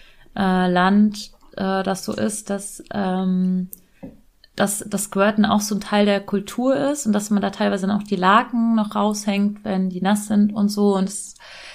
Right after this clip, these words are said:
so ein Zeichen von Fruchtbarkeit ist und dass m-, die Männer das da eigentlich hervorrufen mit ihrer Penisspitze, ähm, indem sie damit eben so eine Technik, so eine Klopftechnik haben und so eine Penetrationstechnik, die quasi nur da,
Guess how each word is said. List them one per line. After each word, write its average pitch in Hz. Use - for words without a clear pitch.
so -
ein 202
Zeichen 202
von 196
Fruchtbarkeit -
ist 254
und 208
dass 208
m-, 208
die 196
Männer 214
das 196
da 190
eigentlich 190
hervorrufen 196
mit 208
ihrer 196
Penisspitze, 180
ähm, 190
indem 208
sie 202
damit 208
eben 196
so 185
eine 190
Technik, -
so -
eine 185
Klopftechnik 196
haben 190
und 196
so 196
eine 185
Penetrationstechnik, 196
die 190
quasi 202
nur 240
da, 208